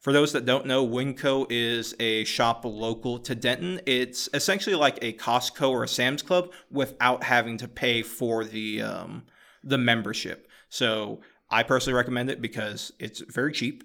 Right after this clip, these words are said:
and very affordable, which is just another way of saying cheap.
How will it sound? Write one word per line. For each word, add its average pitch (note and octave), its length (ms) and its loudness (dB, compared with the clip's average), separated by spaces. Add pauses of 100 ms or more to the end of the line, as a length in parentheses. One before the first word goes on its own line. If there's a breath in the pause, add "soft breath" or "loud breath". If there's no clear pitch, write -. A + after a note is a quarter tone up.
(100)
and A2 340 -2
very A2+ 760 -4 (200)
affordable, B2 520 -2
which - 180 -8
is G#2+ 160 -8
just - 240 -8
another A2+ 240 -6
way A2+ 140 -2
of A2 60 -4
saying A#2 200 -4
cheap. A#2+ 260 -6